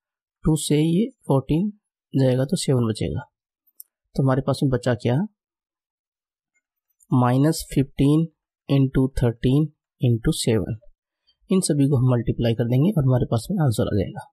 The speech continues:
तो चलिए multiply करते हैं। सबसे पहले फ़िफ़्टीन को सेवन से multiply करते हैं। अगर आपको पहाड़ा नहीं आता है तो multiply करना ज़रूरी है, क्योंकि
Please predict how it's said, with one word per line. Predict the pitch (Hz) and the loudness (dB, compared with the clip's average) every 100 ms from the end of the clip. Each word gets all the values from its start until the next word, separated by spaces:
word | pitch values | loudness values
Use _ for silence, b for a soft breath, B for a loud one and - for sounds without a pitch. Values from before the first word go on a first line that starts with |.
| _ _ _ _ _ _ _ _ _ | _ _ _ _ _ _ _ _ _
तो | - 147 | -12 -6
चलिए | 139 131 | -2 2
multiply | 127 117 120 123 123 | 2 2 0 0 0
करते | 123 - | 0 -4
हैं। | 160 _ _ _ _ _ _ _ _ _ _ _ | -6 _ _ _ _ _ _ _ _ _ _ _
सबसे | - 151 - 180 | -8 -6 -4 -2
पहले | 151 143 139 | 0 0 0
फ़िफ़्टीन | 143 135 151 151 | -2 0 2 2
को | 147 147 | 2 0
सेवन | - 135 139 | 0 0 0
से | - | 2
multiply | 147 135 131 120 110 | 0 2 -2 0 0
करते | 113 - | -2 -2
हैं। | 180 - _ _ _ - | -6 -6 _ _ _ -4
अगर | 143 139 | 0 0
आपको | 135 - 143 | -2 -4 -2
पहाड़ा | 131 131 131 | 0 2 2
नहीं | 135 127 | 2 2
आता | 139 | 0
है | 160 | -2
तो | 151 131 | 2 0
multiply | 123 131 127 127 131 131 _ _ _ _ _ - - | 0 -2 0 0 0 -4 _ _ _ _ _ -18 -2
करना | 131 127 | 2 2
ज़रूरी | 127 127 127 131 | 2 2 2 2
है, | 143 | 0
क्योंकि | 160 143 139 | -2 -2 -2